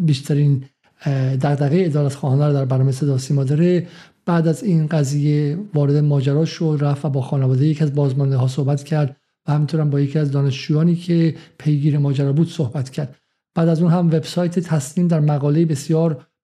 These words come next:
بلند و بسیار طولانی یک نگاه تحقیقی به قضیه کرد و پرسید که آیا این، اه، یک حادثهٔ غیر مترقبه بوده یا اینکه یک،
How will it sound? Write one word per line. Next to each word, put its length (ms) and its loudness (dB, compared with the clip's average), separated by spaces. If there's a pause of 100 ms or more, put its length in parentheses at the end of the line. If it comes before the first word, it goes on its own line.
(120)
بلند 500 2
و 260 -2
بسیار 300 -2
طولانی 720 2
یک 280 -2
نگاه 280 0
تحقیقی 460 -2
به 80 2
قضیه 340 0
کرد 260 -4
و 40 0
پرسید 400 -4
که 80 -6
آیا 160 2
این، 340 2 (320)
اه، 340 0
یک 200 -2
حادثهٔ 420 0
غیر 140 2
مترقبه 540 0
بوده 300 0
یا 140 2
اینکه 340 -2
یک، 260 0